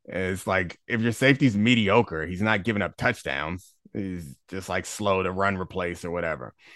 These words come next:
But a corner, yeah, you can't, you can't take a down off because if they see that, they're gonna attack it.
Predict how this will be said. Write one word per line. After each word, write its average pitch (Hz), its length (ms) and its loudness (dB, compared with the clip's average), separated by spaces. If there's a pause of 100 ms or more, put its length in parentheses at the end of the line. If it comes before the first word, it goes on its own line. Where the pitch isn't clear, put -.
(500)
But 95 100 2
a 82 60 0
corner, 131 520 6 (840)
yeah, 71 340 -4
you 101 200 -4
can't, 131 360 6
you 120 100 0
can't 123 280 6
take 123 220 6
a 110 40 4
down 95 380 2
off 82 380 2
because 87 220 -6
if 85 60 -6
they 92 140 2
see 104 260 0
that, 90 200 0
they're 85 120 -2
gonna 80 200 -2
attack 58 340 -6
it. - 100 -20